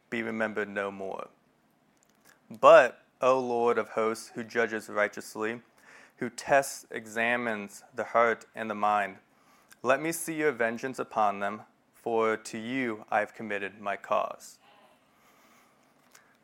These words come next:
It's a little bit of a tough statement that Jeremiah has here, but Jeremiah is petitioning to God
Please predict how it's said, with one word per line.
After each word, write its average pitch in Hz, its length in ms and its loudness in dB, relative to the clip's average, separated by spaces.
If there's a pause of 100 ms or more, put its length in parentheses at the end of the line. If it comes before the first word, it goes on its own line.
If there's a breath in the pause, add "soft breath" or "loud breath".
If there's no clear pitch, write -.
(520)
It's - 100 -10
a 127 60 4
little 131 260 4
bit 127 140 4
of 123 240 8
a 113 320 6 (480 loud breath)
tough 135 240 6
statement 131 480 -2
that 117 200 4
Jeremiah 113 380 4
has 113 360 2
here, 120 280 2
but 113 220 -4
Jeremiah 127 520 4
is 117 240 -2
petitioning 156 720 -6
to 110 120 -6
God 113 560 6